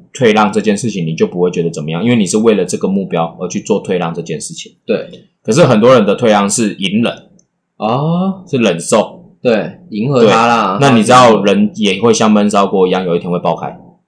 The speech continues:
Speaker 1: 那当爆开的那一天，基本上来说就，这段感情就不用说了，完全没有办法挽回。
Speaker 2: 没办法，真的没办法。
Speaker 1: 真的没救。
Speaker 2: 所以我真的觉得，其实我，我对于感情的看法是这样，我觉得如果可以的话，呃，你应该这样讲，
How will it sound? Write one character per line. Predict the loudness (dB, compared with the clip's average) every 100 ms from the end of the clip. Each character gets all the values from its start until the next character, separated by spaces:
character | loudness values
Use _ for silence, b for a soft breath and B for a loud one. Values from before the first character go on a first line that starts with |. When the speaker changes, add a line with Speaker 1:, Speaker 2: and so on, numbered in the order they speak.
| _ _ _ _
Speaker 1:
那 | 0
当 | 0 2
爆 | 2 2
开 | 2
的 | 2
那 | 2 0
一 |
天， | 0 0
基 | -2
本 | -4 -4
上 | -4
来 | -4
说 | -4 -4
就， | -4 -4 -14 -2
这 | 0
段 | 0
感 | -2 -6
情 | -8
就 |
不 | -6
用 | -6 -6
说 | -6 -6
了， | -6
完 | -8
全 | -4 -4
没 | -4
有 | -4
办 | -6
法 | -6
挽 | -8 -10
回。 | -16 -18 -20 _ _
Speaker 2:
没 | -8
办 | -6 -6
法， | -8 -10 -16 -12
真 | -8
的 | -6
没 | -6
办 | -8
法。 |
Speaker 1:
真 | -4 -2
的 | 0
没 | -2
救。 | -2 -4 -2
Speaker 2:
所 | 0
以 |
我 | 0
真 | 0
的 | -2
觉 | 0
得， | -2 -4 -4
其 | 0
实 | 0 0
我， | 2 4 4 2 0
我 | -6 -2
对 | 0 2
于 |
感 | 0 -2 -4
情 | -4 -8
的 | -8
看 | -4 -4
法 | -4 -6
是 |
这 | -6 -4
样， | -4 -10 b b
我 | -16 -4
觉 | 0
得 | 2 2 0 -12 _ _ _ _
如 | 2 6
果 | 4 4
可 | 0
以 | 2
的 | 0
话， | -2 -2
呃， | 0 2
你 | 2 0
应 | 2 2
该 | 4
这 |
样 | 4 2
讲， | -2